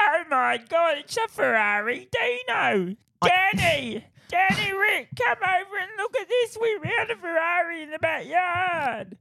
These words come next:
Speaker 2: Yeah, but I don't know how it, how it went down. But
Speaker 1: Right. Wow. Okay.
Speaker 2: and so they dug it up,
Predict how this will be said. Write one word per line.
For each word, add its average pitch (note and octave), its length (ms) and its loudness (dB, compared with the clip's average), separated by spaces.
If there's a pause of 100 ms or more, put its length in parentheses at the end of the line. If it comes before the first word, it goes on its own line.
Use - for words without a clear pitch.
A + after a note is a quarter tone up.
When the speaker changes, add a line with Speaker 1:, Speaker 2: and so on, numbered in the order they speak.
Speaker 2:
Yeah, D#3 280 2
but D3 360 -2
I F3 60 2
don't G#3+ 220 0
know F3+ 180 -2
how C#3+ 260 0
it, - 80 -4 (380)
how C#3 300 2
it A#2 100 -2
went A#2+ 280 -2
down. G#2+ 500 -6 (880)
But D#3+ 280 4
Speaker 1:
Right. A#2+ 400 -2
Wow. A2 400 -4
Okay. A#2 360 -2 (220)
Speaker 2:
and E3+ 400 0
so E3 540 2
they F3 120 -4
dug A3+ 280 -2
it D3+ 80 -2
up, A2 260 -6